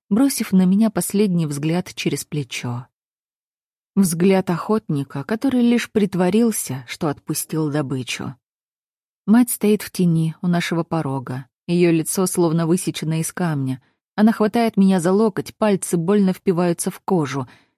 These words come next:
"Довольно!" — шипит. "Довольно тем, что опозорила сестру! Посмотри на неё!" Я поворачиваю голову и вижу. Ясно стоит, прислонившись к косяку двери нашей горницы.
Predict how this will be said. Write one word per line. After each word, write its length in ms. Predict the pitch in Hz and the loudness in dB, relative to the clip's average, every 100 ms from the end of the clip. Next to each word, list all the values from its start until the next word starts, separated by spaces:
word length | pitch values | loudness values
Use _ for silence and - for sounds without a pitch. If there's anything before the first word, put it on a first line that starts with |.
| _ | _
"Довольно!" — 1000 | 240 247 226 175 175 285 254 185 165 151 _ | 4 6 6 2 2 4 6 4 2 -2 _
шипит. 720 | - - 175 - 147 143 - _ _ _ _ - | -10 -2 -2 -2 -6 -6 -8 _ _ _ _ 0
"Довольно 760 | 208 294 269 302 233 190 196 | 4 4 4 4 6 6 2
тем, 280 | - 247 208 | 2 4 4
что 240 | - 220 | 2 0
опозорила 580 | 202 214 202 220 214 208 | 2 2 4 4 4 2
сестру! 600 | - 240 - 277 226 139 _ _ _ _ _ | 0 -4 -2 0 2 0 _ _ _ _ _
Посмотри 720 | 277 - 247 254 - 254 226 | -4 2 4 4 4 4 4
на 120 | 170 | 6
неё!" 480 | 185 202 160 170 135 _ _ _ _ _ _ | 6 6 4 -2 -4 _ _ _ _ _ _
Я 140 | - 160 | -6 -4
поворачиваю 680 | 160 151 165 - 151 160 | -2 -2 -4 -6 -4 -2
голову 540 | 147 196 208 160 127 120 _ _ _ - | 0 0 0 -2 -4 -8 _ _ _ -4
и 100 | 175 | -2
вижу. 600 | 156 180 135 123 117 123 _ _ _ _ - | 0 0 0 -4 -8 -10 _ _ _ _ 0
Ясно 480 | 190 214 214 208 202 | 2 4 2 2 2
стоит, 480 | - 202 202 220 - | 2 0 2 0 -2
прислонившись 800 | 175 - 190 185 202 - 180 - | -4 0 2 2 0 0 -2 -2
к 40 | |
косяку 480 | - 180 - - 196 | -4 -2 -2 0 0
двери 320 | 160 208 208 | 2 2 4
нашей 400 | 185 180 - 185 | 2 0 0 -2
горницы. 840 | 156 180 160 151 139 - - - | 0 0 0 -2 -8 -8 -8 -8